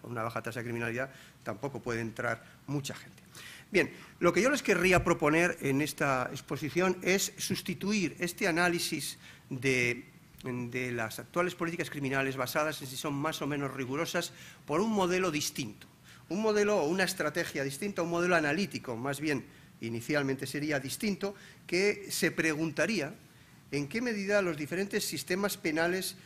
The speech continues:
son capaces de fomentar la inclusión social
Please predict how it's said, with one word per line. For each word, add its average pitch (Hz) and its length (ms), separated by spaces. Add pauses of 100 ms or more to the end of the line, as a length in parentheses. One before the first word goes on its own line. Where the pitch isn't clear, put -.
(300)
son 196 260
capaces 208 600 (840)
de 160 240
fomentar 160 600
la 214 120
inclusión 165 500
social 180 460